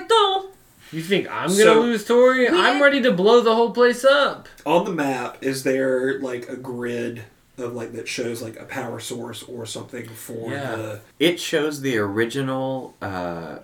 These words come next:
Speaker 4: quote-unquote veins of the anti-magic defense system and kind of where these nodes led to. Now, since then, and even you know this, you are able to actually see on this map,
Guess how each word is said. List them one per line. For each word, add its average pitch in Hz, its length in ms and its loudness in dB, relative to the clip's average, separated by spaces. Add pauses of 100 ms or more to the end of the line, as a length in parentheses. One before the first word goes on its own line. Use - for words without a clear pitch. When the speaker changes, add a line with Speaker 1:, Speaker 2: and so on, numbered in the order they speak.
(120)
Speaker 4:
quote-unquote 95 560 -4
veins 82 800 -8 (460)
of 87 400 -4
the 87 260 -6
anti-magic 82 920 -8
defense - 380 -10
system - 460 -12 (1300)
and 90 160 -8
kind 101 240 -4
of 85 200 -8
where 107 320 2
these 95 320 -6
nodes 85 460 -4
led 73 360 -8
to. - 300 -16 (720)
Now, 180 120 -8
since 240 440 -2
then, 76 500 -8 (100)
and 90 320 -10
even 107 460 -2
you 117 260 -2
know 87 220 -4
this, - 560 -8 (240)
you 123 480 0
are - 160 0
able 95 240 -2
to 85 140 -6
actually 90 440 -6
see 123 580 -4
on 85 300 -8
this 190 320 -2
map, 76 380 -8